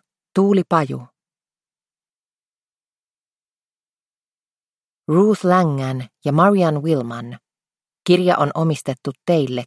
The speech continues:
kiitokseksi menneestä, nykyhetkestä ja tulevaisuudesta.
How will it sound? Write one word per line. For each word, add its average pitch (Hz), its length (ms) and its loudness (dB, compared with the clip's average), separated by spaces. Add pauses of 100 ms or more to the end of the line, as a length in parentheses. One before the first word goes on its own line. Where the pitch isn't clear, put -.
kiitokseksi 170 720 -2
menneestä, 135 800 -4 (180)
nykyhetkestä 135 960 -6 (160)
ja 180 100 2
tulevaisuudesta. 131 1040 -10